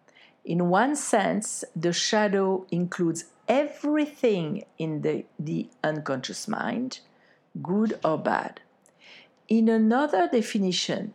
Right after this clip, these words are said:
the shadow might include only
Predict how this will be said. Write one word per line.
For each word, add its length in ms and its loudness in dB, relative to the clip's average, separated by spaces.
the 140 2
shadow 800 2
might 540 2
include 560 0
only 640 2